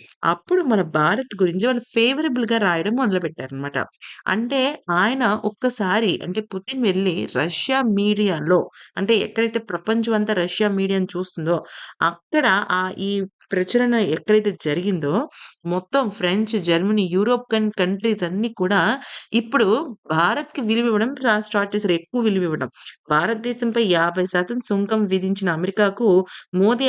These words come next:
అసౌకర్యమైన సందేశాన్ని పంపారని జర్మనీకి చెందిన ఫ్రాంక్ఫర్టర్ ఆ-, ఆల్గమైన్ అని ఆహ్, ఒక పేపర్ రాసింది.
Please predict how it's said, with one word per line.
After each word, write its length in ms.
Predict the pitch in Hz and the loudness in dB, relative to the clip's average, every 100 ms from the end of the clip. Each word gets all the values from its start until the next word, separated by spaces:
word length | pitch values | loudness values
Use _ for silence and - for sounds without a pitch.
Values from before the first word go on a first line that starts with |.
| - | 0
అసౌకర్యమైన 680 | 170 220 220 226 226 214 196 | 0 0 0 2 2 2 0
సందేశాన్ని 640 | 190 165 190 208 208 190 - | 0 0 2 2 2 0 0
పంపారని 580 | 156 160 165 160 147 143 143 | -2 0 0 0 -2 -4 0
జర్మనీకి 480 | 151 175 214 220 - | 0 0 -2 -2 -4
చెందిన 300 | 165 165 151 147 151 - - - | -2 0 0 -2 -6 -18 -20 -2
ఫ్రాంక్ఫర్టర్ 760 | 214 220 240 - 214 196 190 - | 0 2 -2 -2 0 2 0 0
ఆ-, 200 | 170 175 - | 0 0 0
ఆల్గమైన్ 580 | 175 190 202 196 185 170 | 0 2 2 2 0 -2
అని 260 | 165 165 160 180 - - _ | -4 -2 -2 -4 -8 -20 _
ఆహ్, 240 | 175 175 175 | 0 2 0
ఒక 180 | 175 175 | 0 -2
పేపర్ 360 | - 202 202 202 | 0 2 2 0
రాసింది. 460 | 156 156 131 127 | -2 -4 -6 -8